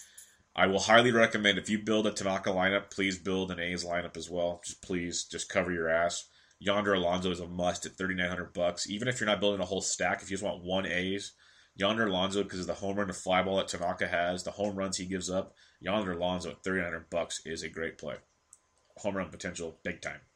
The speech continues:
Will Myers, thirty-eight, went deep yesterday. You got, uh, Miggy Cabrera at thirty-six. Ryan Healy, thirty-six, another part of an A's stack. If you're going there, first base, third base. Obviously, you put him at third base with Yonder at first.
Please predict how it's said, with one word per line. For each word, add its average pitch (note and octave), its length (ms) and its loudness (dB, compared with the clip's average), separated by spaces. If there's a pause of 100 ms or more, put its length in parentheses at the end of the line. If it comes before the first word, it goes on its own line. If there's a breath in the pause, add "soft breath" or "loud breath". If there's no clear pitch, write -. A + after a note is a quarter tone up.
(760 soft breath)
Will G#2+ 120 4
Myers, G#2+ 360 6
thirty-eight, G2+ 400 2
went F2+ 120 -6
deep F2+ 220 -4
yesterday. F2+ 800 -2 (580 soft breath)
You F2 140 -8
got, F2+ 320 4
uh, F2 140 4
Miggy F#2+ 340 -4
Cabrera F#2 400 0
at - 100 -4
thirty-six. F#2 600 -4
Ryan G2 260 6
Healy, G#2 320 -2
thirty-six, G2+ 640 0
another F2+ 240 -2
part F#2 280 -2
of F2 80 -4
an F2 80 -6
A's F2 200 -6
stack. F2 380 -2
If - 100 -14
you're E2+ 80 -12
going F2+ 220 -6
there, F2 180 -2
first - 460 -8
base, F2 240 -4
third G2 260 -2
base. F#2 300 -2
Obviously, F2 360 -2
you - 40 -18
put F2+ 100 -10
him F2+ 60 -4
at E2+ 140 -8
third G2+ 200 -2
base G2+ 240 -2
with F2 120 -14
Yonder G#2 360 -2
at - 160 -6
first. A2 360 0